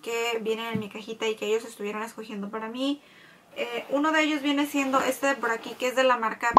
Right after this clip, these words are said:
P M D Beauty. Y bueno, así es como se ve. Y este dice que es el Clean Smart Facial Cleansing Device and Warm. Y bueno, esto viene siendo un cepillo para limpiar tu cara.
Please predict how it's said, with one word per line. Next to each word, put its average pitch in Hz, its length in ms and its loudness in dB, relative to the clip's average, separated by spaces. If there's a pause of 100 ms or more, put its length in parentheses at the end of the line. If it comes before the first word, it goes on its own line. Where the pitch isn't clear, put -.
P 254 500 -6 (140)
M 233 420 -4
D 226 320 -6
Beauty. 285 320 0 (600)
Y 226 80 -6
bueno, 214 240 -2
así 214 200 -2
es 220 100 -4
como 254 260 0
se 247 140 -6
ve. 262 320 0 (640)
Y 247 360 -4
este 277 600 4
dice 285 260 0
que 254 80 0
es 247 120 -4
el 247 180 -4
Clean 277 360 0
Smart 247 420 2 (120)
Facial 233 520 -6
Cleansing 226 460 -8
Device 214 580 -2 (580)
and 208 480 -8 (140)
Warm. 262 340 4 (960)
Y 220 300 -6
bueno, 214 440 -4
esto 254 280 -4
viene 285 240 2
siendo 262 440 2
un 240 600 -6
cepillo 226 680 -8
para - 120 -10
limpiar 202 340 -6
tu - 140 -16
cara. 254 340 2